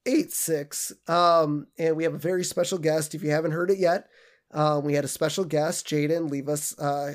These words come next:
his voicemail message for us, and it's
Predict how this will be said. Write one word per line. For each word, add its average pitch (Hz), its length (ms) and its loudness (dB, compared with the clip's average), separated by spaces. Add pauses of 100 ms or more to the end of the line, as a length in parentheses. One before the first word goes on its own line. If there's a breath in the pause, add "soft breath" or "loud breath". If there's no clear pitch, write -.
his 156 240 -4
voicemail 156 540 -2
message 165 440 -4
for 160 400 0
us, 208 260 0
and 165 140 0
it's 165 240 -2